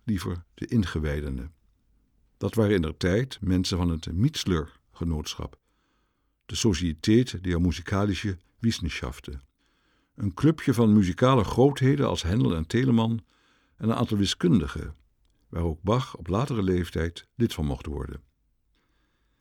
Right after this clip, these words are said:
Maar bij Bach is het toch meer dan hobby, meer dan spielerij voor hoogontwikkelde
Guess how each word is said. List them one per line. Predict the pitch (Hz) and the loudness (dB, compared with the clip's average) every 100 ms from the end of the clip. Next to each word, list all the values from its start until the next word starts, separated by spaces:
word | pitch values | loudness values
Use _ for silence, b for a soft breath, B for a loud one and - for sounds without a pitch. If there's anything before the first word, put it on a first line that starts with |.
| _ _ _ _ | _ _ _ _
Maar | - | 0
bij | 98 | 2
Bach | 85 110 117 | 4 4 4
is | 95 | -2
het | 98 85 | -4 -2
toch | 110 - | -2 -2
meer | 78 87 107 | 2 4 4
dan | 120 | 2
hobby, | 110 98 76 73 - _ _ | 2 2 -2 -8 -14 _ _
meer | 85 110 | 0 0
dan | 110 | 0
spielerij | - 107 90 90 87 87 87 | 0 2 2 2 0 -2 -6
voor | - 98 | -6 -2
hoogontwikkelde | 80 92 87 - 78 80 82 82 78 | 2 2 2 -6 -6 -6 -4 -4 -6